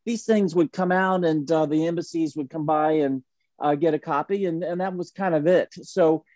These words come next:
there are certain communities where this might matter. Um, but, uh, for me and for people who do Europe and are worried about Russia and trying to get, uh, that assistance going, I, you know, this is, this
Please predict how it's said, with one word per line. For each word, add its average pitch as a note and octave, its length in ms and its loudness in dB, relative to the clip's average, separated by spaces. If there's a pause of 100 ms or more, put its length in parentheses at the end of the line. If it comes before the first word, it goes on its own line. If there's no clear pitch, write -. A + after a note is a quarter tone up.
(120)
there F#3 160 0
are A3+ 280 0
certain F3 360 -10
communities D3+ 640 0
where D3+ 160 4
this C#3+ 240 0
might C#3+ 240 -2
matter. A#2 420 -2
Um, C3+ 380 2
but, D#3+ 160 4 (100)
uh, D#3+ 140 2
for D#3+ 220 -4
me D#3+ 680 0 (100)
and D3+ 160 -4
for D3+ 440 2
people F3 300 -2
who D#3 100 4
do D3 120 2
Europe D#3+ 440 4
and C#3 120 -2
are C3 120 2
worried D#3 280 -2
about C#3+ 300 -2
Russia D#3 380 -2
and C3 200 -6 (540)
trying E3+ 200 0
to D#3+ 40 -2
get, D#3+ 240 0 (100)
uh, D3+ 280 2
that C#3+ 240 0
assistance D3 540 -8
going, D3 520 4
I, E3+ 320 2 (240)
you F3+ 100 0
know, C#3+ 300 -2 (200)
this E3+ 200 -2
is, D3+ 180 -8
this F3 220 -4